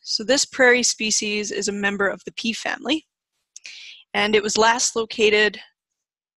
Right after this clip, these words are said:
in eighteen eighty-eight at one location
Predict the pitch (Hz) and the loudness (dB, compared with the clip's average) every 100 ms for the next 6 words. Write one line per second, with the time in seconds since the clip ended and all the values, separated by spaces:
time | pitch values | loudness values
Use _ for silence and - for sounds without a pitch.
0 | _ _ _ 208 202 196 - 240 285 - | _ _ _ -4 -4 -6 0 0 2 -2
1 | 247 247 240 - 202 214 180 190 208 - | -2 -2 -2 0 0 0 -4 -6 -6 -8
2 | - - _ _ - - _ 190 180 185 | -10 -10 _ _ -20 -20 _ -2 -2 -2
3 | 208 220 226 220 - 190 196 - 202 196 | -4 -2 -6 -8 -14 -8 -6 -2 -2 0
4 | - 202 196 | -2 -4 -12